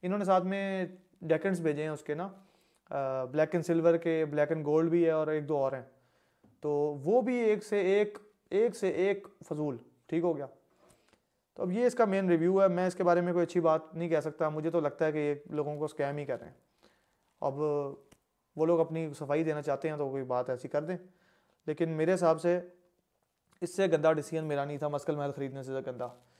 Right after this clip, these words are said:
तो ये बस जो ख़रीदना चाह रहे हैं वो ये वीडियो देख के ना अपना जो है ना रास्ता बदल लें। इन्होंने एक तरीका ये रखा हुआ है कि ये डीलें, डीलें लगा देते हैं, कोई ऐसी डील लगा देते हैं कि भाई सिर्फ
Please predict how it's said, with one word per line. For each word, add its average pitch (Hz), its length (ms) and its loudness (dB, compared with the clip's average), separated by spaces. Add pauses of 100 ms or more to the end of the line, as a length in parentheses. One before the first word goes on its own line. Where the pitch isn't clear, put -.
(420)
तो 180 80 0
ये 202 440 0 (400)
बस 180 420 0
जो 185 100 4
ख़रीदना 175 320 4
चाह 165 220 6
रहे 202 120 0
हैं 190 120 -4
वो 175 160 0
ये 175 140 4
वीडियो 156 380 0
देख 160 180 0
के 170 120 0
ना 170 260 -6 (300)
अपना 160 240 -4
जो 156 120 0
है 147 80 2
ना 156 280 -8 (440)
रास्ता 156 380 2
बदल 147 260 0
लें। 113 160 -6 (460)
इन्होंने 214 220 -2
एक 202 80 -4 (300)
तरीका 180 240 0
ये 208 120 2
रखा 190 220 0
हुआ 190 80 4
है 196 60 4
कि 196 60 -2
ये 185 100 2
डीलें, 165 380 -2
डीलें 151 200 -2
लगा 156 220 2
देते 147 220 -4
हैं, 165 100 -12 (460)
कोई 160 120 0
ऐसी 160 300 0
डील 160 160 0
लगा 147 200 0
देते 147 220 -4
हैं 151 100 -10
कि 147 60 -2
भाई 143 260 -2 (520)
सिर्फ 254 520 -2